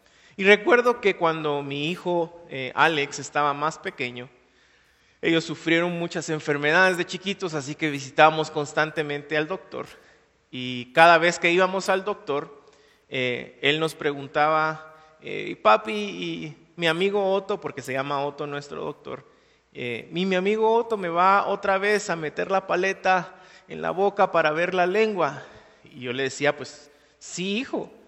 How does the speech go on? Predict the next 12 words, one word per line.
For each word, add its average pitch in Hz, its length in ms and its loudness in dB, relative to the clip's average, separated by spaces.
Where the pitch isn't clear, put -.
pero 190 180 2
recuerda 180 420 4
que 196 80 0
eso 180 140 -2
solo 180 280 0
va 170 100 4
a - 20 4
durar 156 440 0
un 156 200 -8
par 143 340 4
de 160 140 -2
segundos". 226 840 -4